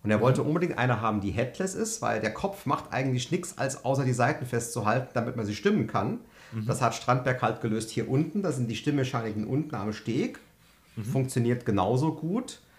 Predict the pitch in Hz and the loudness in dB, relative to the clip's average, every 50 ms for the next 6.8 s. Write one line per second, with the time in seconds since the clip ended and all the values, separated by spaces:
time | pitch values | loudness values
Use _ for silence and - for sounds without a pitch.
0 | - - - _ _ - 117 123 123 123 123 - 113 117 135 139 127 123 123 - | -20 -20 -20 _ _ 2 4 4 4 4 2 0 -2 -4 -2 -2 -4 -4 -4 -4
1 | 147 156 - 156 147 151 131 143 151 147 - - - 101 98 95 95 90 - - | -4 -2 -2 -2 0 2 2 2 2 0 -4 -8 -6 -4 -2 -2 -2 -4 -6 -8
2 | - 87 85 - - - 170 165 180 175 156 120 143 160 170 - - 139 135 139 | -8 -10 -10 -10 -6 -2 -2 0 2 2 4 6 6 4 4 2 0 0 0 0
3 | 143 - - 135 127 - 113 - - 123 143 175 - - - - 147 165 160 - | 0 0 -2 -2 -2 -2 -4 -2 0 0 0 2 2 0 0 2 0 -2 -2 0
4 | 156 156 156 156 160 156 - - 120 117 120 120 - 127 123 127 143 123 123 123 | 0 0 0 0 -4 -6 -4 -4 -2 -2 -4 -2 0 0 0 2 0 -2 -4 -6
5 | 123 - 113 107 131 143 127 110 107 110 113 107 - - - - 101 104 101 98 | -4 0 0 0 2 0 0 -2 -2 -4 -4 -4 -4 -6 -6 -4 -4 -4 -4 -4
6 | - - 110 104 101 95 107 117 135 131 - - - - _ | -4 -2 0 2 2 2 2 2 0 0 -2 -6 -10 -16 _